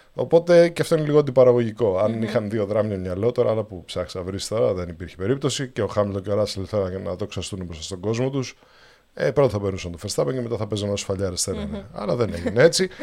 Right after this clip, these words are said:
Speaker 1: <laughs> Τέλος πάντων, α, τυχερός ο Ράσελ και με αυτά και με αυτά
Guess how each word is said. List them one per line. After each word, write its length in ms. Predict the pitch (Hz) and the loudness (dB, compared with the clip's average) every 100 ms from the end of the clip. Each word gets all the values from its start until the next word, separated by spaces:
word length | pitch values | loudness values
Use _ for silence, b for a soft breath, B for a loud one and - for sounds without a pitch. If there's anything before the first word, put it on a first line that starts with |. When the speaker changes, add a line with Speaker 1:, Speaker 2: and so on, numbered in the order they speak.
| 311 | -12
Speaker 1:
<laughs> 260 | 285 240 - | -12 -14 6
Τέλος 260 | 240 190 | 8 8
πάντων, 400 | 202 202 196 185 | 10 10 10 10
α, 320 | 180 175 165 160 | 10 12 10 8
τυχερός 480 | - 156 165 160 | 4 8 8 8
ο 40 | 139 | 8
Ράσελ 360 | 139 165 175 | 8 8 4
και 120 | 156 160 | -4 -2
με 80 | |
αυτά 200 | 147 202 | 0 -2
και 100 | 196 | -2
με 80 | 190 | 0
αυτά 420 | 156 - 190 190 | 0 4 4 2